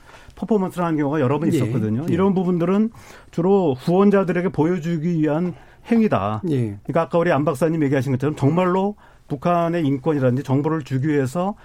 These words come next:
Speaker 1: 하는 행동은 어느 정도 정당한 수도 있을지 모르지만
Speaker 2: 예.
Speaker 1: 그것이 아니라 뭐냐면 자신들한테 주는 어떤 여러 후원 단체들에게 보여주기 위해서 필요한 어떤 정치적 이슈가 필요하잖아요. 그러니까
Speaker 2: 예.
Speaker 1: 실제로
Speaker 2: 예.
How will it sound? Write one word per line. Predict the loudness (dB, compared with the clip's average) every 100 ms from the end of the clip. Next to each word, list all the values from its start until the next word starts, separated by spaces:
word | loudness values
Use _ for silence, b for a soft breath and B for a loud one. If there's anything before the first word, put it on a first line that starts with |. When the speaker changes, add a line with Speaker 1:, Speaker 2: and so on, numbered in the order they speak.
| B
Speaker 1:
하는 | -4 -2 0
행동은 | 2 2 0 0 2 0 b b
어느 | -4 -2
정도 | 0 -2
정당한 | 0 0 0 -2 -2 -2 -4
수도 | -8 -8 -4
있을지 | -6 -6 -6 -2
모르지만 | 0 0 -2 0
Speaker 2:
예. | -2 -4 B B -6
Speaker 1:
그것이 | -4 0 0
아니라 | 0 -2 0
뭐냐면 | 0 0 0 -2
자신들한테 | -2 -2 -2 -4 -4 -4 -6
주는 | -2 -2 -2 -6 b b b b
어떤 | -12 -4 0
여러 | 2 0
후원 | 2 2 2
단체들에게 | 0 0 0 0 0 -2 -4
보여주기 | -2 -2 -2 -2
위해서 | -2 -2 -2 -6 b b b b b b -20
필요한 | -8 2 4 4
어떤 | 0 -2 -2
정치적 | -2 -2 -2 -2
이슈가 | -4 -4 -4 -4
필요하잖아요. | -2 0 0 -2 -6 -6
그러니까 | -4
Speaker 2:
예. |
Speaker 1:
실제로 | -2 0 0 0 0 -2
Speaker 2:
예. | b